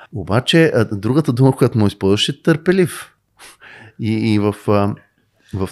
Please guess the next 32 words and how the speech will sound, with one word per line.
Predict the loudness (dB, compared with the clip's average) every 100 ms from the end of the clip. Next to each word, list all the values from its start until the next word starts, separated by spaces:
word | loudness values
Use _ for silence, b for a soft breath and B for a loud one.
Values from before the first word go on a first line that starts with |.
| -8
този | 0 2 2 2
тип, | -2 -2 -2
а, | -2 -2
пазари | -4 -2 -2 -2 -4 -4
трябва | -2 0
да | -2
си | -6 -4
търпелив, | -4 -2 -2 -2 -6 -6
за | -4
да | -4
се | -4
случи | -10 -6 -6 -4 -6 -4
това, | -4
което | -2 -2 0 -2 -2 B B -6
виждаш, | 0 2 2
че | 2 -2
трябва | 0 2 4
да | 2
се | 0 -4
случи. | -6 -6 -8 -16 b b -4
И |
някой | -2 -2 -2
път | -4 0
може | 0 2
да |
му | 0
отнеме | 0 0 0
много | 0 0
време | 2 2 2 -2 -10 _ _ -14
да | -12
стигне | -6 -4 -2 -4
там. | -6 -10